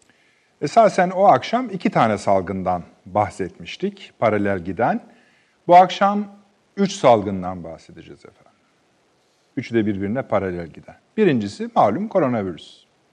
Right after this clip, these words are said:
İkincisi o akşam, Salı akşamı girizgahını yaptığımız konuyu biraz açacağız. İkinci salgın da şu efendim. Koronavirüs üzerinden gelen, onunla birlikte yürüyen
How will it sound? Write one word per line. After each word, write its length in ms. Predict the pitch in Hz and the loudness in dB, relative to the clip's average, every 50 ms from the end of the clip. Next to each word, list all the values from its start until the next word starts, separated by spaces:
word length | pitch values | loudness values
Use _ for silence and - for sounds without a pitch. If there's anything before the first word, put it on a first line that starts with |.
| _ _ _ _ _ _ _ _ _ _ _ _ _ _ _ _ _ _ _ _ _ _ _ _ _ _ _ _ _ - | _ _ _ _ _ _ _ _ _ _ _ _ _ _ _ _ _ _ _ _ _ _ _ _ _ _ _ _ _ 0
İkincisi 640 | - 185 - 247 214 180 165 135 - - 147 196 | 0 2 4 4 4 4 2 0 0 -2 -4 -2
o 120 | - - 196 | 2 6 8
akşam, 500 | 185 175 170 - - 185 180 185 214 - - - _ _ _ _ _ | 8 8 8 6 4 4 4 2 0 -6 -14 -20 _ _ _ _ _
Salı 300 | _ - 147 143 185 208 | _ 0 2 4 6 6
akşamı 380 | 170 127 - - 143 123 113 110 101 107 - - - 117 | 6 4 4 0 -4 -4 -2 -4 -6 -8 -14 -16 -10 -6
girizgahını 560 | 120 123 123 113 110 131 117 104 160 180 185 | -4 -2 -2 0 2 0 0 0 -2 -2 -2
yaptığımız 640 | 170 131 113 104 101 - - 107 104 98 98 98 - | 2 4 4 4 2 0 -4 -8 -6 -6 -8 -10 -10
konuyu 360 | - 127 117 113 120 156 175 | -8 -6 -4 -2 -2 -2 -2
biraz 240 | 143 107 101 92 87 | -2 -2 -2 -2 -4
açacağız. 580 | 90 82 - 90 80 90 104 147 196 - - _ _ _ _ _ _ _ _ _ _ _ | -8 -10 -12 -10 -6 -4 -4 -4 -4 -8 -14 _ _ _ _ _ _ _ _ _ _ _
İkinci 300 | - - 117 110 98 104 | -16 -8 -6 -6 -6 -6
salgın 440 | 101 - 104 95 95 92 95 98 92 | -6 -4 -2 -2 -2 -2 -6 -8 -8
da 80 | 98 95 | -8 -8
şu 160 | - - 104 | -8 -6 -8
efendim. 480 | 90 87 - - 87 87 104 156 202 220 _ _ _ _ _ _ _ _ _ - | -8 -8 -10 -12 -14 -14 -14 -16 -16 -18 _ _ _ _ _ _ _ _ _ -8
Koronavirüs 880 | - 135 135 147 175 196 208 214 185 143 131 151 175 226 233 - - | -2 0 2 2 2 2 0 0 -2 -2 0 0 0 0 0 0 -2
üzerinden 720 | 156 135 127 135 131 120 120 113 110 104 110 107 101 101 95 | -2 0 2 2 2 2 2 0 2 2 2 2 0 0 0
gelen, 440 | 123 127 113 110 107 110 139 151 - - | 2 2 4 2 2 0 -2 -6 -8 -6
onunla 480 | 131 135 156 175 185 165 135 117 101 | -2 0 0 2 2 2 0 0 0
birlikte 460 | 110 117 113 107 104 95 - - 104 | -2 -2 -2 -2 -4 -6 -6 -6 -4
yürüyen 760 | 98 98 113 131 131 117 110 98 95 95 101 120 156 190 196 | -4 -2 -2 0 0 2 2 2 0 0 -2 -2 -2 -4 -8